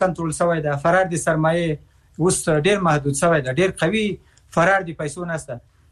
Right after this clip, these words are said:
دغه مبادلات د بانک چې ډالر باسي، دغه عمره ډالر خو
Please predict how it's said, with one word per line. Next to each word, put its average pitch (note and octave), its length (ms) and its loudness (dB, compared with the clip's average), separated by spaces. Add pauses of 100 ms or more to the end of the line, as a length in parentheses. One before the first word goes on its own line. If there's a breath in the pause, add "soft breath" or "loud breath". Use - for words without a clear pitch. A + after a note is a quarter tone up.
(180)
دغه B3 200 4 (120)
مبادلات G#3+ 540 2 (100)
د F#3 260 -6
بانک G3 160 0
چې F#3 160 -10 (380)
ډالر F#3 260 4
باسي، E3+ 400 -2 (480)
دغه E3+ 220 2
عمره A3+ 180 4
ډالر G3 300 2
خو G#3 100 -2